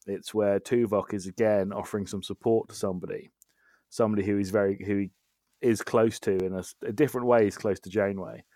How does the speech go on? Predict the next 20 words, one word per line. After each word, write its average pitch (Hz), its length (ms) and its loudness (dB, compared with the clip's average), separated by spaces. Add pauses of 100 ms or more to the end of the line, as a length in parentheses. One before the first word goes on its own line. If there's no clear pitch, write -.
(360)
but 101 80 0
he 98 60 0
does 107 200 4
have 101 140 0
a 101 80 0
very, 101 260 0
he 101 60 -2
does 107 220 0
have 104 180 0
a, 98 240 0 (480)
a - 80 -12
kinship 101 420 -2
with 92 120 -6
Seven, 90 440 -6 (500)
and 98 320 -2
she's 104 280 -2
expressing 101 520 -4
some 98 220 -4
of 95 120 -8
her 95 440 0